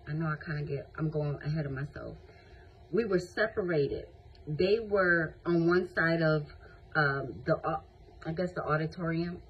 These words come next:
and we were on another side, and there was a curtain. And I seen two of the people trying to say, you know, talking between it. They was like, "We really need help. Can you help us?" And it was nothing that we could do. And we heard someone in the back say, "Close that curtain,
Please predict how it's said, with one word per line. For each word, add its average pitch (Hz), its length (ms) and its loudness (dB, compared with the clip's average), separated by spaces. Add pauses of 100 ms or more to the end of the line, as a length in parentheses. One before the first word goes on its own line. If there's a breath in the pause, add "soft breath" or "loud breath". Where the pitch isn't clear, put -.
and 165 140 2
we 185 100 2
were 170 220 0
on 147 100 0
another 160 380 0
side, 143 320 -4
and 143 120 -2
there 143 120 4
was 135 180 -4
a 135 60 -10
curtain. 143 500 -6 (600 loud breath)
And - 120 2
I 247 60 2
seen 165 280 -2
two 208 160 -2
of 196 80 2
the 170 60 -2
people 175 340 -6
trying 156 220 -4
to 147 80 0
say, 143 360 0
you 233 120 -6
know, 147 120 0
talking 170 380 -4
between 190 420 -4
it. 147 160 -4 (300 loud breath)
They 185 80 -6
was 185 100 -6
like, 180 120 -2
"We 208 140 0
really 208 300 6
need 190 220 -4
help. 208 220 -4
Can 214 160 -6
you 202 100 -8
help 233 260 -8
us?" 160 200 -4 (400 loud breath)
And 302 100 6
it 339 100 8
was 349 140 0
nothing 339 320 2
that 311 160 2
we 311 120 -4
could 311 180 -8
do. 202 420 2 (400 loud breath)
And 190 180 2
we 220 120 2
heard 247 280 -4
someone 208 200 0
in - 40 2
the 190 80 -2
back 196 200 0
say, - 140 -2
"Close 349 420 2
that 277 180 0
curtain, 165 480 0